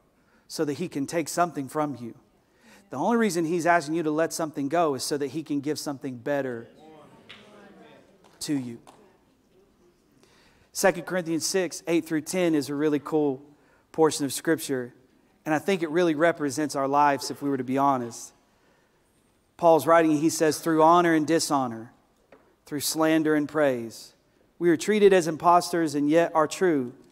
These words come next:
as unknown and yet well known, as dying and behold we live, as punished and yet not killed,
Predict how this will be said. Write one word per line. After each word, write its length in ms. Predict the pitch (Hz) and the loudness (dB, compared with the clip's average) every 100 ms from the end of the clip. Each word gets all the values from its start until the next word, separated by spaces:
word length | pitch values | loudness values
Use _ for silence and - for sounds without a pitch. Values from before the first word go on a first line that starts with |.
| _ _ _ - | _ _ _ -10
as 160 | 127 | -2
unknown 480 | 147 156 160 165 165 | 0 2 4 4 4
and 100 | 156 | 2
yet 220 | 156 175 | 2 2
well 240 | 151 170 160 | 4 4 4
known, 260 | 143 123 | 2 -2
as 120 | 120 113 | -6 0
dying 400 | 151 160 160 156 | 4 6 6 2
and 100 | 151 | 2
behold 340 | 147 160 151 | 4 4 4
we 120 | 165 | 4
live, 340 | 160 160 135 120 | 6 4 4 -2
as 100 | - | -8
punished 540 | 170 165 165 156 - | 0 2 2 0 -4
and 140 | 139 | -4
yet 180 | 147 156 | -2 0
not 220 | 160 156 | 0 -2
killed, 380 | - 170 143 127 | -2 -2 0 -4